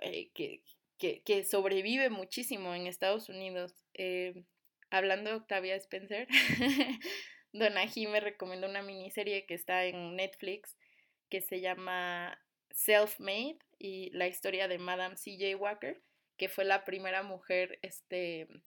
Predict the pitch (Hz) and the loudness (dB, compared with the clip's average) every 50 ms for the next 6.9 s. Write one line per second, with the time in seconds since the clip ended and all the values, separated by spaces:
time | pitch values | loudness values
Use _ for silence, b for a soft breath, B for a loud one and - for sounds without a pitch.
0 | _ _ _ _ _ _ _ 208 220 220 196 196 185 185 196 190 180 185 175 175 | _ _ _ _ _ _ _ 0 0 4 4 4 4 4 2 2 2 4 2 2
1 | 180 185 - _ _ _ - - 175 165 - - 170 - 185 185 180 180 - 185 | 2 0 -4 _ _ _ -6 -4 -4 -4 -2 -4 -4 -4 -4 -6 -6 -4 -4 -4
2 | 185 185 - 185 185 185 - - 185 180 - 175 175 190 - - 220 233 247 247 | -4 -2 -2 -4 -4 -4 -4 -8 -8 -6 -4 -4 -4 -4 -4 -6 -6 -4 -2 -2
3 | 277 415 - - b b b b b b b b b b b _ - 202 202 202 | -2 -4 -6 -12 b b b b b b b b b b b _ 0 2 2 2
4 | 196 185 - - 185 185 185 - _ _ _ _ - - 190 196 - 190 185 185 | 2 -2 2 2 2 2 2 -2 _ _ _ _ -4 -2 -2 0 0 -2 -2 -2
5 | 185 175 175 180 - - 214 220 220 226 247 269 233 202 214 - - 202 196 190 | -4 -6 -8 -8 2 4 4 4 4 2 0 0 -2 -2 -4 -4 -8 -6 -6 -6
6 | 180 180 175 - 180 180 185 180 185 180 196 208 - 220 214 302 - | -6 -8 -10 -10 -8 -8 -4 -4 -4 -4 -4 -6 -6 -6 -6 -6 -8